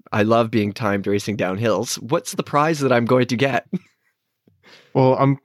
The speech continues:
Speaker 2: I'm afraid of making the prize too good, 'cause then you're gonna train your face off and it's just, your productivity is just gonna plummet. But I, I don't know. It has to be a good prize. I was thinking y-,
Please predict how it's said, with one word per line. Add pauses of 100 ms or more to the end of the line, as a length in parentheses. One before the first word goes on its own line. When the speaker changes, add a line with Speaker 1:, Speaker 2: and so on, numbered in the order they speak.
Speaker 2:
I'm
afraid
of
making
the
prize
too
good,
'cause
then
you're
gonna
train
your
face
off
and (400)
it's
just,
your
productivity
is
just
gonna
plummet.
But
I, (280)
I
don't
know.
It
has
to
be
a
good
prize.
I
was
thinking (500)
y-,